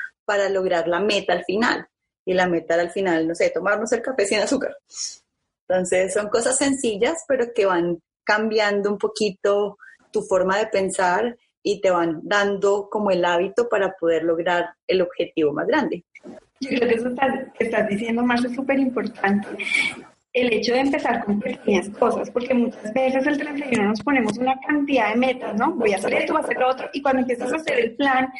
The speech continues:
Speaker 2: te das cuenta que en el día tienes que hacer como veinte cosas de compromisos que se vuelve casi que una, un tema ya que se vuelve una carga emocional, ¿no? <laughs> Yo creo que el hecho de empezar con poquitas cosas es diferente.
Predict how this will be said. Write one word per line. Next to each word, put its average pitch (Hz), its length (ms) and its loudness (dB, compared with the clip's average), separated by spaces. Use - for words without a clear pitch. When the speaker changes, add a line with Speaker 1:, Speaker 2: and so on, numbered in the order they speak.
Speaker 2:
te 262 80 2
das 233 240 2
cuenta 269 360 -2
que - 60 -2
en 311 60 4
el 269 220 0
día 240 300 0
tienes 240 160 0
que 269 100 0
hacer 277 300 0
como 294 420 0
veinte 233 420 0
cosas 277 280 2
de 294 120 -4
compromisos 214 600 0
que 254 100 -2
se 285 220 -18
vuelve 427 380 2
casi - 240 0
que 277 60 -2
una, 214 500 0
un 247 120 0
tema 247 240 2
ya 254 120 0
que - 100 -10
se - 80 -20
vuelve 208 220 2
una 208 160 0
carga 247 540 0
emocional, 233 640 0
¿no? 226 80 0
<laughs> - 20 2
Yo 277 340 -2
creo 233 220 2
que - 520 -4
el 240 80 2
hecho 220 180 0
de 233 60 2
empezar 247 340 -2
con 240 120 0
poquitas 247 420 -2
cosas 233 280 0
es 208 100 -8
diferente. 220 580 0